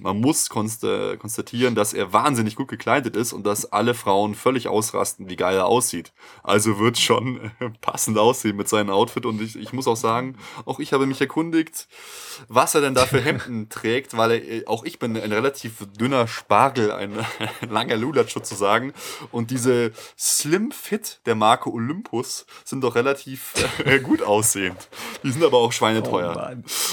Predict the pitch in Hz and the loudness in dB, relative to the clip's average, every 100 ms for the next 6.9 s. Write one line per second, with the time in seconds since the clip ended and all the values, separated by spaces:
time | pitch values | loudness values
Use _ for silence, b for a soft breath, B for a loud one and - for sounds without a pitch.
0 | B 120 120 147 165 - 120 117 147 131 | B 2 4 4 2 -2 -4 -4 -2 -2
1 | 117 107 131 165 107 117 135 254 - 135 | 0 4 4 2 -4 -4 -4 -6 -2 2
2 | 160 156 156 127 135 151 - - 117 117 | 4 4 2 2 4 2 -2 -4 -2 0
3 | 117 117 - - - 120 127 123 113 113 | 0 -4 -10 -16 -4 -2 0 -2 -4 -2
4 | 104 98 120 120 208 220 101 - 104 120 | 0 0 -4 -2 0 0 -2 -2 -2 0
5 | 143 131 123 120 B B B B - 104 | 2 6 6 4 B B B B -4 0
6 | 87 - _ - 101 90 87 87 | 0 -2 _ -8 -2 -2 -2 -4